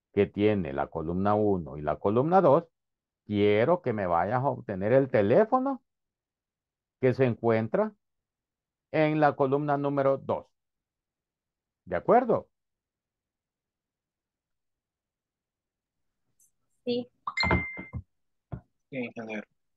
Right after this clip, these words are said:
Speaker 1: Y por último tenemos un falso. ¿Cómo es eso que es falso? Podremos pensar, ¿verdad?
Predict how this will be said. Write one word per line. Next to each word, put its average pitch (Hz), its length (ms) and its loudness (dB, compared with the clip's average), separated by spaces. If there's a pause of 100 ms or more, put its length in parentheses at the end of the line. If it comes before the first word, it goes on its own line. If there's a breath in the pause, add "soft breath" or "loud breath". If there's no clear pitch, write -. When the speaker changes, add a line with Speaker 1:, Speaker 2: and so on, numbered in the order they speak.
(380)
Speaker 1:
Y 147 160 0
por 180 200 2
último 151 460 2
tenemos 92 400 -4
un 123 360 0
falso. 127 880 -2 (1400)
¿Cómo 175 240 -2
es 277 100 -8
eso 123 200 -2
que 107 120 0
es - 60 -2
falso? 82 500 -4 (920)
Podremos 92 480 -2
pensar, 104 460 -4
¿verdad? - 380 -14